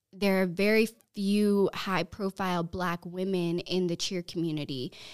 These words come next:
And growing up in a predominantly white community, having a gym and a space where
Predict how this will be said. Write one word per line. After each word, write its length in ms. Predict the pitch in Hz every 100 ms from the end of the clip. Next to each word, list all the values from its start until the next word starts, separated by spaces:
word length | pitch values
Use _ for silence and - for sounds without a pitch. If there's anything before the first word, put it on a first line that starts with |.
| - -
And 200 | 208 196
growing 360 | 208 220 214
up 280 | 185 196 190
in 340 | - 190 185 180
a 200 | 175 185
predominantly 720 | 180 208 185 185 190 180 180
white 320 | 185 165 - -
community, 640 | 196 233 226 196 185 185 - - - -
having 560 | - 202 208 226 226 -
a 100 | 196
gym 440 | 170 190 185 185
and 120 | 160 180
a 60 |
space 600 | 175 - 185 180 180 - -
where 500 | 190 180 175 165 165